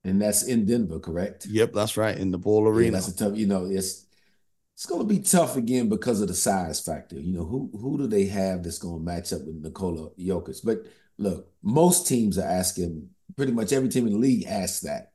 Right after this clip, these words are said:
Speaker 1: you know, who's
Speaker 2: Mm-hmm.
Speaker 1: gonna <laughs> match up with Nikola Jokic? But, uh, I think it starts there. I will give Golden State this. Uh, I think they're winners of three straight here.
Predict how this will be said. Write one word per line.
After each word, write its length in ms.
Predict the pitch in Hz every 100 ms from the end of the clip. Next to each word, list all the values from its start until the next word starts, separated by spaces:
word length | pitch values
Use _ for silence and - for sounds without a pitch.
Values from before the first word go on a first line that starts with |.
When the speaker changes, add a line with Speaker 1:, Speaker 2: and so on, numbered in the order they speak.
| -
Speaker 1:
you 100 | 98
know, 100 | 85
who's 280 | 113 107
Speaker 2:
Mm-hmm. 60 | 113
Speaker 1:
gonna 160 | 110 135
<laughs> 80 | 110
match 220 | - 120
up 100 | 98
with 140 | 98
Nikola 420 | 92 - 92 82
Jokic? 500 | 78 92 90 - -
But, 200 | 80 82 - _ _ _ _ _ _
uh, 220 | 90 92 -
I 100 | 98
think 260 | 151 120
it 100 | -
starts 520 | - - 107 107 -
there. 420 | - 104 90 69 - _ _ _ _ _ _ -
I 140 | -
will 120 | 392
give 220 | 202 170 135
Golden 260 | 147 143
State 340 | - - 120 87
this. 500 | 127 92 - - -
Uh, 420 | 76 76 76 67 57
I 80 | - -
think 180 | 123
they're 120 | 101 90
winners 360 | 98 98 85
of 120 | 80
three 180 | - 107
straight 360 | 98 - 107 95
here. 360 | 92 87 78